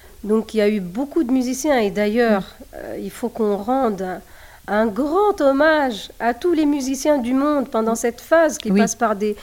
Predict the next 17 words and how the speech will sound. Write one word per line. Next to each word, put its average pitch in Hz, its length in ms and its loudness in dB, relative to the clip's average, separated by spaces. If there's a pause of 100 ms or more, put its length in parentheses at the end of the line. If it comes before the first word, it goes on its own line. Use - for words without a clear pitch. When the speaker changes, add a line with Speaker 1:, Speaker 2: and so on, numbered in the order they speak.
(240)
Speaker 1:
moments 233 280 2
tellement 320 360 2
difficiles 254 640 -4
et 226 80 -2
qui 233 220 -4
ont 233 100 4
justement, 269 400 -2
pendant 220 220 0
le 208 120 -2
confinement, 247 400 -2
il 240 120 0
y 202 80 2
a 196 80 2
eu 202 100 -2
toutes 302 220 -10
ces 311 160 -2
vidéos 302 580 -4